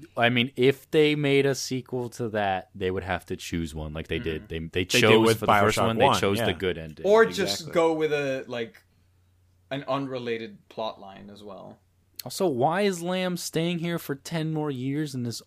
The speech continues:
Speaker 1: already, like, destroyed city?
Speaker 2: 'Cause it's the only, it's the only place she would be able to get her ideas to work.
Speaker 3: She's
Speaker 1: Yeah.
Speaker 3: crazy. <laughs>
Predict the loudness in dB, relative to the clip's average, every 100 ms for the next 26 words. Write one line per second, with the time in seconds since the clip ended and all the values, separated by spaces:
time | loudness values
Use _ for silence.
0 | -4 0 2 0 0 -2 -2 -6 -8 -8
1 | -8 -12 -10 -4 0 0 -2 -6 -8 -8
2 | -6 -8 -12 _ _ _ -10 -8 -8 -2
3 | -2 0 0 0 2 2 4 0 0 0
4 | 0 -6 -6 -8 -4 -4 -2 -4 -4 -4
5 | -4 -6 -6 -8 -10 -14 -14 -18 _ _
6 | _ -2 0 2 6 6 6 2 -6 -6
7 | -8